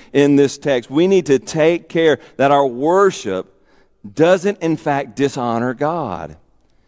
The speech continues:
Even as you come together with the saints on Sunday to worship, you need to prepare your heart. Not to be pleased, but to be pleasing to God.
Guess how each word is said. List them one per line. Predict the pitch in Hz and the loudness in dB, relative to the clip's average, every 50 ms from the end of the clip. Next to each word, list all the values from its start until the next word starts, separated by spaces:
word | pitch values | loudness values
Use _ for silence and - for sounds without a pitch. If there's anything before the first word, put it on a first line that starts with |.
| _ _ _ _ - | _ _ _ _ 0
Even | 123 143 175 190 170 196 175 170 | 2 2 2 2 2 2 2 2
as | 165 156 135 139 | 2 0 0 -4
you | 160 160 | -6 -8
come | - - 156 160 170 175 175 147 123 117 | -8 -6 -6 -4 -2 0 0 0 0 0
together | - 131 113 107 135 139 156 175 160 127 110 98 92 87 | -2 -4 -4 -2 -2 0 0 0 -2 -2 -2 -4 -4 -4
with | 90 104 123 135 - | -2 -2 -2 -2 -2
the | - 143 | -4 -6
saints | - - - 156 165 165 147 107 - - - - | -4 -2 -2 -2 0 0 -2 -4 -6 -10 -10 -4
on | - 117 117 117 117 | -2 0 0 0 -2
Sunday | - - 185 175 170 160 143 123 107 101 92 - - - - _ | -4 -4 -4 -2 -2 0 0 2 2 0 -2 -4 -12 -20 -20 _
to | - 131 120 | -4 -2 -2
worship, | 113 127 139 160 180 190 175 - - - 117 95 - - - | -2 0 0 2 2 2 2 0 -2 -2 -2 -2 -2 -2 -2
you | 156 | 0
need | 185 190 185 - | 0 0 0 0
to | 143 - | -2 -2
prepare | - 120 - - 151 135 135 135 | -4 -6 -2 -2 0 2 2 2
your | 135 139 127 | 0 0 -2
heart. | 127 131 151 170 196 190 170 - - _ _ _ _ _ _ _ _ _ _ _ _ _ _ _ _ _ _ _ _ _ - _ _ _ _ _ _ _ - - - _ _ _ _ - | -4 -6 -8 -8 -8 -8 -8 -10 -12 _ _ _ _ _ _ _ _ _ _ _ _ _ _ _ _ _ _ _ _ _ -20 _ _ _ _ _ _ _ -20 -20 -20 _ _ _ _ 0
Not | 107 131 160 214 - | 2 2 2 2 0
to | - 208 | -2 -2
be | 151 147 135 | -2 -2 -4
pleased, | - - - - 160 196 214 175 127 120 143 175 175 - - - - _ _ _ _ _ _ _ _ _ _ _ _ _ _ _ _ _ | -4 -6 -6 -6 -4 -4 -4 -4 -4 -4 -4 -6 -8 -12 -14 -18 -20 _ _ _ _ _ _ _ _ _ _ _ _ _ _ _ _ _
but | - 131 139 - | -2 0 0 0
to | 127 | -2
be | 113 127 175 220 254 | -4 -2 -2 -2 -4
pleasing | - - 135 123 120 113 107 101 110 120 127 143 147 | -6 -6 -6 -4 -2 -2 -2 -2 -2 -2 -2 -2 -2
to | - 156 147 | -4 -6 -4
God. | 135 160 185 220 156 110 85 58 53 - - | -2 -2 -2 -2 -4 -6 -6 -8 -8 -10 -12